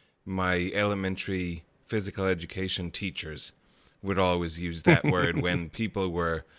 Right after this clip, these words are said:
Speaker 1: you know, trying to participate in sports, but they're just weak little kids with soft bones or whatever, and he wanted them to,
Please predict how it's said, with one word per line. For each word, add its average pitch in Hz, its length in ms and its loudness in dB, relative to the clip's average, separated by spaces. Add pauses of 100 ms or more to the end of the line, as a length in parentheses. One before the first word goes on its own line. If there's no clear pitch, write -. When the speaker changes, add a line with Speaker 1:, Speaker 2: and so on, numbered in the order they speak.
(320)
Speaker 1:
you 98 120 -2
know, 78 160 -2
trying 101 380 0
to 98 120 -4
participate 92 840 -2
in 85 140 -4
sports, 90 480 0
but - 240 -10
they're 85 160 -2
just - 440 -2 (640)
weak 98 260 0 (140)
little 98 260 2
kids 95 360 -2
with 90 120 0
soft 98 400 0
bones 92 400 -2
or 87 80 0
whatever, 85 360 0
and 85 140 -4
he 98 120 -2
wanted 90 400 -2
them 92 160 -4
to, 82 180 -2